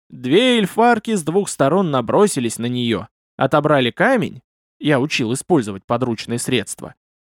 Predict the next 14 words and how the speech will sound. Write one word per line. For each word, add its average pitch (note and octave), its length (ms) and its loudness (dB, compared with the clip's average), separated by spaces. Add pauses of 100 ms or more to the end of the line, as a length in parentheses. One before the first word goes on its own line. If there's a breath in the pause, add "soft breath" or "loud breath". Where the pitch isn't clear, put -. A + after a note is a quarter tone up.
(120)
и D4+ 160 6
само C4 440 4
отправили A3 540 4
отдыхать F#3 540 2
прямиком C#3 500 0
на C#3+ 120 2
Ариила. A#2+ 680 0 (560)
Вокруг C3+ 440 2
дерущихся C3+ 680 2
из - 120 -8
порталов B3+ 640 0
стала A#3 400 2
появляться F3+ 600 0
стража, D3+ 580 0